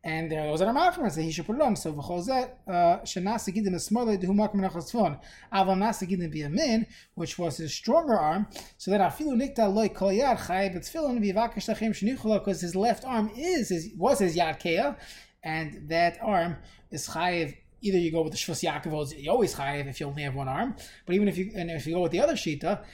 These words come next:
the hell to go by how he was created. So he was created that his left arm is his weaker arm. And Lo Yaleinu, his right arm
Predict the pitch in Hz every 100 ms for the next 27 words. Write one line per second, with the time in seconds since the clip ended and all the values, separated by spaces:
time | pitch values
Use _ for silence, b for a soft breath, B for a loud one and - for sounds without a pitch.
0 | B - 156 170 165 180 185 180 143 165
1 | 160 165 156 131 - 151 170 311 226 196
2 | B B - - 156 156 - 175 214 196
3 | 170 151 143 190 - 175 165 160 151 143
4 | 131 160 151 117 117 214 B B B -
5 | 143 156 185 185 196 165 147 151 185 175
6 | 170 151